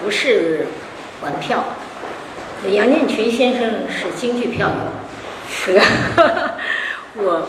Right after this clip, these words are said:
我其实不能说是史学方面的票友，因为差不多二十多年的时间是全力以赴的做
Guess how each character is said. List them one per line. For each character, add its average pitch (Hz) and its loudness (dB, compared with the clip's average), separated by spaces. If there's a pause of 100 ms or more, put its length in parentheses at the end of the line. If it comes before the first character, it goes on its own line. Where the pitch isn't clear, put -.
(100)
我 190 2 (140)
其 233 -2
实 208 0 (140)
不 269 4
能 - 0
说 226 0
是 214 -2
史 - -6
学 170 -4
方 214 -2
面 226 2
的 202 -2 (140)
票 220 0
友， - -8
因 226 0
为 226 2
差 - -4
不 190 -4 (100)
多 220 0 (340)
二 330 6
十 - -4
多 190 0
年 170 -8
的 175 -8
时 - -6
间 165 -2 (760)
是 151 -6
全 175 0
力 311 2
以 - -2 (140)
赴 214 0
的 - -6 (800)
做 - 2